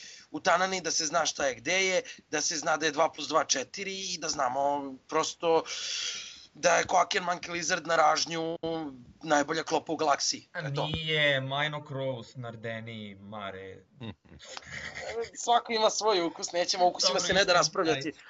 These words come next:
Speaker 1: Ako
Speaker 2: ajde.
Speaker 1: pitate mlađe od petnaest, onda su to porgovi.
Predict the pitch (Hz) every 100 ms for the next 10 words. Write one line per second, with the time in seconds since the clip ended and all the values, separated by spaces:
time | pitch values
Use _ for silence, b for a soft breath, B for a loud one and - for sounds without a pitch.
0 | B 160 - 165 208 202 185 185 170 170
1 | - 170 - 165 170 160 165 165 170 151
2 | 135 139 120